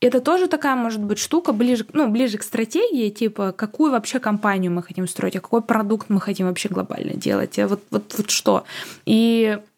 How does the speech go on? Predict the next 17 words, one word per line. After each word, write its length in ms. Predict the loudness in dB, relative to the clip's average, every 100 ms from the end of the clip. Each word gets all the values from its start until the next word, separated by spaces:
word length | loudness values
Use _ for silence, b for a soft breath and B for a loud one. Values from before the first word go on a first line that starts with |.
| -4
вот 140 | 0
это 120 | 2 0
какой-то, 280 | 0 0
мне 100 | 0
кажется, 280 | 0 -2 0
мостик 560 | 2 2 0 -2 -6 -2 -4 -2
<laughs> 160 | 0 0
между, 600 | 2 2 0 0 -2 -4 B B B
э, 520 | -2 0 0 -2 0
насущным 800 | 0 0 2 2 2 0 -2 -2 -6 _ _ -2
и 220 | 2 2
вот 160 | 0 -4
таким 500 | -6 -2 0 0 -2
высоким, 480 | -2 -2 0 0
глубоким 480 | 0 2 0 0 0
внутри. 400 | 0 -2 -4 -6 _ _ _ _ 0
И 340 | 4 4 0